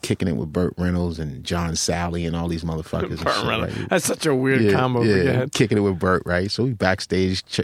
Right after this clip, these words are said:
Speaker 1: chilling, talking, whatever. So the producer of the show comes backstage and says, "Hey, uh, uh, can I talk to you for a second?" She said, "Who's, uh, um, I'm only supposed to, I,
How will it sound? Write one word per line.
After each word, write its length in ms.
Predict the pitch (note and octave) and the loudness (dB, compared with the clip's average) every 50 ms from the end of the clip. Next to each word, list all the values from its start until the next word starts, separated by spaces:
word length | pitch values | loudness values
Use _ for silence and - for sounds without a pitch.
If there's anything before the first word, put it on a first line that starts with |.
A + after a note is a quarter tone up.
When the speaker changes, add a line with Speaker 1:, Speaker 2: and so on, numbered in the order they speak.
| - - | -4 -2
Speaker 1:
chilling, 380 | - - G2+ F2 F2+ F#2+ F2 | 0 2 2 2 2 0 0
talking, 420 | F2 - - F2+ F2+ F2 - F2 F2 | -2 -2 -2 -2 -2 -2 -2 -2 -2
whatever. 400 | F2 E2+ E2 F2 E2+ D2 E2+ F#2+ _ - - - - - - - - - - - - - | 0 0 2 0 0 -2 -4 -8 _ -16 -20 -20 -20 -20 -20 -20 -20 -20 -20 -20 -14 -4
So 160 | - - A#2+ | 0 2 4
the 100 | A2 G#2+ | 4 4
producer 640 | G2 - G#2+ F#2+ F#2+ C3 E3 F3 - - A2 G2+ G#2 A2 A2+ - _ _ _ _ _ _ _ _ - - - - _ - | 2 2 0 2 4 4 4 4 2 2 2 2 2 0 -4 -12 _ _ _ _ _ _ _ _ -4 -4 -4 -2 _ 0
of 120 | A#2 G2 | 0 0
the 80 | D#2+ E2+ | 0 -2
show 480 | - - - C#3 C#3 A2+ F#2+ F#2 F#2 - - - | -2 0 2 2 2 4 2 0 -2 -4 -6 -2
comes 240 | - A2 G2+ G2+ | 2 2 2 2
backstage 520 | F2+ G2 F#2 F#2+ - - - - G#2 F#2+ F2 | 2 0 -2 -2 -4 -4 -2 0 0 0 0
and 140 | F2 F2+ F#2 | -2 -6 -6
says, 320 | - F2+ E2+ - - - _ _ - - - - - - _ - | -4 -4 -6 -6 -8 -14 _ _ -20 -20 -20 -20 -20 -20 _ -8
"Hey, 380 | - - A#3+ A#3 G#3 F#3 F3 E3+ | -2 2 2 4 4 4 4 4
uh, 300 | E3 D#3+ D#3+ D#3+ E3+ - | 2 0 0 -4 -4 -4
uh, 380 | - - D#3 D3+ D3+ D3+ D3+ D#3 F3 - _ _ _ _ _ _ _ _ _ _ _ _ _ _ _ _ - _ _ _ _ _ - | -2 0 0 2 0 0 -2 -4 -6 -12 _ _ _ _ _ _ _ _ _ _ _ _ _ _ _ _ -20 _ _ _ _ _ -8
can 160 | - E3 F3+ | -6 -4 -2
I 60 | G3 | -2
talk 280 | G3+ - - G3+ G3 - | -2 0 0 0 0 0
to 80 | - | 0
you 40 | G3+ | -2
for 160 | F#3 - G3 | -2 0 -2
a 60 | F#3+ F3+ | -2 0
second?" 380 | - G3+ G3 F3+ F#3+ F#3 A3 - - | 0 0 0 0 0 -2 -2 -4 -4
She 160 | - - D#3+ | -4 -2 0
said, 280 | - - D3+ D3 D3 - _ _ _ _ _ _ - | 0 2 0 0 0 -4 _ _ _ _ _ _ -4
"Who's, 420 | - D3 D#3 F3+ F#3 F3+ - - - | 0 2 2 4 2 0 -2 -4 -4
uh, 120 | - D3+ - - | -4 -4 -2 0
um, 360 | D3 D3 D3 D3 D3+ E3+ - _ - | 0 0 0 0 -2 -4 -8 _ -18
I'm 240 | - E2 - C#3 D#3+ | -10 -4 0 2 4
only 240 | F3 G3+ G#3+ A3+ A3+ | 6 6 6 6 4
supposed 480 | - G#3+ F#3+ - - G3+ F#3+ F3+ - | 4 2 0 2 4 2 2 2 0
to, 100 | - - | -2 0
I, 80 | C#3+ | 2